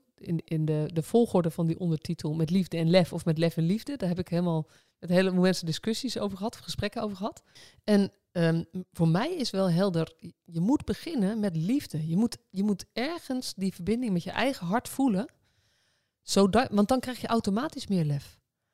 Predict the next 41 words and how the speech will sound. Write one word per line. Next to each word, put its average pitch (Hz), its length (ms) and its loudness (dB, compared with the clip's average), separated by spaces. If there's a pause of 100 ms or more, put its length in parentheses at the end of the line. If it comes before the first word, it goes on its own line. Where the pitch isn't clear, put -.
(260)
Als 226 220 0
jij 208 260 2
tegenover 208 520 -4
iemand 233 320 0
zit - 460 -6
en 185 260 -2
je, 170 240 -4 (100)
je, - 140 -20 (220)
je 175 160 0
ziet 214 260 2
diegene 160 640 -2
en 175 160 -4
je 165 140 0
v-, - 300 -16
je, 170 280 -10
je 170 160 -8
voelt 254 420 -4 (140)
wat 190 180 -2
daar 175 100 -4
aan 170 140 -2
de 160 60 0
hand 202 280 -2
is, 165 140 -8
wat 185 160 -6
diegene 165 320 0
nodig 220 360 0
heeft. 147 360 -6 (420)
En 190 120 -2
daarvoor 208 320 6
moet 208 180 2
je 196 80 -6
een 175 80 0
regel 185 640 2 (440)
buigen. 190 640 4 (480)
Laten 175 180 -4
we 180 80 4
niet 165 100 -2
breken 180 360 -2
noemen, 151 200 0
maar 156 140 -2
buigen. 208 480 0